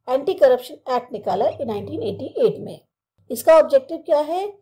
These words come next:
To provide clean public life and to stop misuse of position or power। साफ सुथरी एक जिंदगी जिए इंसान और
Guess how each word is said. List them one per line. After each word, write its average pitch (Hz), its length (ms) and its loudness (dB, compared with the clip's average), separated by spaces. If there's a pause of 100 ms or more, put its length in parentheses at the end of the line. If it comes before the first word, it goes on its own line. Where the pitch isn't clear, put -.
(280)
To 359 80 -6
provide 285 460 6 (120)
clean 359 320 -2
public 226 340 0
life 233 360 -2
and 226 140 -10
to 233 80 -10
stop 311 320 0
misuse 233 480 -4
of - 140 -6
position 175 420 -4
or - 120 -2
power। - 280 -6 (540)
साफ 339 360 4
सुथरी 349 380 -6
एक 330 140 -6
जिंदगी 214 460 -6
जिए 277 260 -2
इंसान 294 420 -8 (400)
और 294 220 6